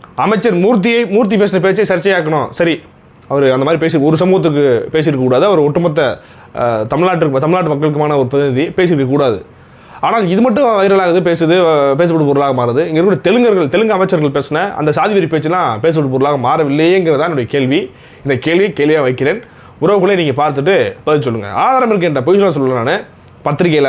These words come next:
அவங்களுடைய சாதி நாயுடுங்கிறத போட்டு அடிக்கிறது, ரெட்டியார், தெலுங்கு செட்டியாருங்கிறத போட்டு அடிக்கிறது, எவ்வளோ இருக்கு.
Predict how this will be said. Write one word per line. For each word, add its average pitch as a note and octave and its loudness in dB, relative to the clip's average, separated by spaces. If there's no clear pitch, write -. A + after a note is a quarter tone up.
அவங்களுடைய C3 0
சாதி D3+ 0
நாயுடுங்கிறத D3+ 0
போட்டு D3 -2
அடிக்கிறது, D#3+ 2
ரெட்டியார், D3+ 2
தெலுங்கு D#3 0
செட்டியாருங்கிறத D3+ 0
போட்டு C#3+ 0
அடிக்கிறது, D3+ 0
எவ்வளோ A#3+ 0
இருக்கு. F#3+ -2